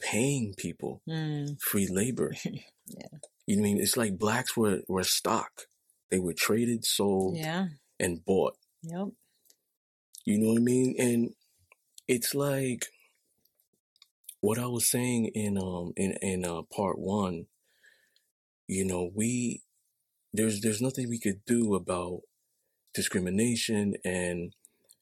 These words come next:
Speaker 1: and, and, um, you know,
Speaker 2: We could
Speaker 1: what's,
Speaker 2: do
Speaker 1: what's
Speaker 2: something
Speaker 1: going
Speaker 2: about
Speaker 1: on. No, there's
Speaker 2: discrimination.
Speaker 1: nothing we could do about it,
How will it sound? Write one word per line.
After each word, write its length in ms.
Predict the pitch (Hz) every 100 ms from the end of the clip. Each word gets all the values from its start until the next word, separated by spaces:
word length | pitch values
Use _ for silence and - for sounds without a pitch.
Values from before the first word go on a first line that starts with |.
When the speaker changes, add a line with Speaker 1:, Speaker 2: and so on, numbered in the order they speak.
| _ _ -
Speaker 1:
and, 180 | 87 -
and, 180 | 90 87
um, 440 | 85 82 80 78 - - - - - - -
you 160 | 98
know, 340 | 95 85 82 - - _ _ -
Speaker 2:
We 80 | 190
could 60 | 196
Speaker 1:
what's, 120 | -
Speaker 2:
do 60 |
Speaker 1:
what's 100 | 160
Speaker 2:
something 380 | - 180 - 127
Speaker 1:
going 160 | 107 101
Speaker 2:
about 100 | 104
Speaker 1:
on. 260 | 104 104
No, 240 | 120 135 120
there's 140 | 123
Speaker 2:
discrimination. 100 | 127
Speaker 1:
nothing 300 | 135 - 120
we 100 | 113
could 240 | - 92 98
do 180 | 123
about 320 | 110 101 98
it, 120 | 95